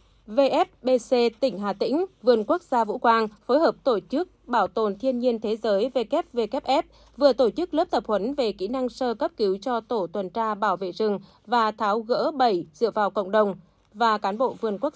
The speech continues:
gia Vũ Quang. Trong thời gian hai ngày, hơn năm mươi thành viên của tổ tuần tra bảo vệ rừng và tháo gỡ bẫy dựa vào cộng đồng, cán bộ Vườn Quốc gia Vũ Quang đã được các chuyên gia của Tổ chức Bảo tồn Thiên nhiên Thế giới W W F truyền đạt lý thuyết và thực hành sơ cấp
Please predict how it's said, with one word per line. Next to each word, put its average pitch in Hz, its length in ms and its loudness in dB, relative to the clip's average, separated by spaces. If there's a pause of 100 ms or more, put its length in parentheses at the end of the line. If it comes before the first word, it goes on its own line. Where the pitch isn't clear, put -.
(120)
gia 220 140 0
Vũ 208 140 -6
Quang. 220 300 2 (720)
Trong 320 160 2
thời 254 180 2
gian 269 200 0
hai 262 160 -2
ngày, 214 340 0
hơn 285 220 2
năm 277 140 0
mươi 262 140 2
thành 214 240 -6
viên 240 240 0
của 226 240 0
tổ 190 340 -2
tuần 202 180 -4
tra 220 240 -2
bảo 208 200 -2
vệ 190 140 -6
rừng 196 320 -4
và 190 220 -4
tháo 190 240 -6
gỡ 202 260 -2
bẫy 233 340 0 (160)
dựa 220 220 0
vào 196 260 0
cộng 190 280 -4
đồng, 208 240 0 (420)
cán 208 200 -2
bộ 247 180 2
Vườn 202 260 -4
Quốc 302 140 -2
gia 226 200 -4
Vũ 175 140 -8
Quang 220 300 0 (220)
đã 254 120 0
được 269 220 0
các 349 220 -2
chuyên 262 160 0
gia 220 280 -4
của 220 220 -2
Tổ 185 180 -8
chức 269 220 -8
Bảo 214 160 0
tồn 196 240 -4
Thiên 247 180 -4
nhiên 240 200 -2
Thế 208 160 -6
giới 208 400 -2
W 226 160 -2 (280)
W 233 320 -4
F 277 200 -2 (340)
truyền 269 140 0
đạt 226 220 0
lý 208 140 -2
thuyết 262 280 -6
và 226 140 0
thực 208 180 -6
hành 202 200 -2
sơ 262 220 -2
cấp 302 200 -2